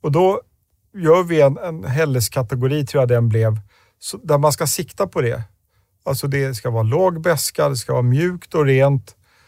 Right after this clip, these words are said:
Just för att liksom lära bryggarna att syfta åt det hållet på något sätt. Med, nu minns jag inte vilka det var, men säkert, eh, Berger i Reichach, en av mina favoriter då, i, i den här milda stilen.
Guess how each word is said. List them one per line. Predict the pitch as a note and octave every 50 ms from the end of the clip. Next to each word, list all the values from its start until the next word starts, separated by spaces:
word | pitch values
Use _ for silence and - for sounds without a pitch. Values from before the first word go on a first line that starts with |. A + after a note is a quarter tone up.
| _ _ _ _ _ _ _ -
Just | D#3+ D#3 -
för | - F3 D#3+
att | C#3+
liksom | D#3 C#3+ C3 C#3+ D3 D3
lära | D#3 D#3+ D3 C3+ C3+ C3+ D#3 E3
bryggarna | D#3 D3+ D#3+ E3+ D3+ A#2+ A#2+ C3 A#2+ A#2+ B2
att | A#2
syfta | G2+ - C3+ A#2 G2+ - - _ - B2 B2 - - - _ -
åt | D3+ C3+ B2 A#2+ G#2 - -
det | - B2 B2 A#2+
hållet | A2+ A2 C#3 F3 F#3 F3+ E3 C3+ A2+ G#2 -
på | - -
något | - - - A2
sätt. | - - - C3 A2 - _ _ _ _ _ _ _
Med, | - F3+ F3 E3+ D#3+ D#3+ D3 C3 G#2+ - _ _ _
nu | - D#3
minns | D3+ D3+ D3 B2+ -
jag | C#3+ C3
inte | B2 C3
vilka | B2 B2 G#2 - C3
det | B2+
var, | B2+ D3 C#3+ C3 B2
men | A#2+ C3 B2+ B2 A#2 G2+ - _ _ _ _ -
säkert, | - D3+ C#3 B2+ - - A#2+ G#2 - F4+ A3+ D#3
eh, | B2+ B2 C#3 - G3
Berger | D3+ B2+ A2 B2+ B2 C3 C3+ C#3 A#2+ C3+ B2 B2+
i | B2+ A2+
Reichach, | A#2 A#2 B2 B2+ A2 - - B2+ G#2 - -
en | B2+ A#2+
av | A2+
mina | A#2 A2+ A2 A2 A2 G2+
favoriter | - - B2 A#2 A#2 A2+ A2+ A2+ A2 G#2 - - B2+ B2+
då, | B2+ A#2+ - _ _ _ _ _ _ _ _ _ -
i, | F2 - - - D3+
i | C3+
den | B2+ B2
här | A#2+ B2
milda | C3 C3+ C3+ B2 A#2 A2+ C3+ A#2+
stilen. | - - - C#2 C2 C2+ D2 D#2 E2 F#2